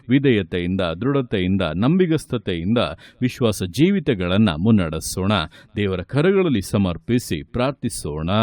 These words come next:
ಯೇಸುವೆ, ಸ್ತೋತ್ರ ರಾಜ, ಕೊಟ್ಟಂತ ಈ ದಿವಸಕ್ಕೋಸ್ಕರ ಸ್ತೋತ್ರ ಕರ್ತನೆ.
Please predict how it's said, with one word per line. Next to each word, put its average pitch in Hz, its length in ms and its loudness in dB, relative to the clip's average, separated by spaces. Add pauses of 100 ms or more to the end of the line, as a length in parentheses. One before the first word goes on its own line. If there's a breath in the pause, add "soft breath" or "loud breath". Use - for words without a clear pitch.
(600)
ಯೇಸುವೆ, 160 380 2
ಸ್ತೋತ್ರ 123 420 2
ರಾಜ, 101 280 0
ಕೊಟ್ಟಂತ 151 500 -2
ಈ 143 100 2
ದಿವಸಕ್ಕೋಸ್ಕರ 120 720 -2
ಸ್ತೋತ್ರ 113 380 -4
ಕರ್ತನೆ. 113 680 -2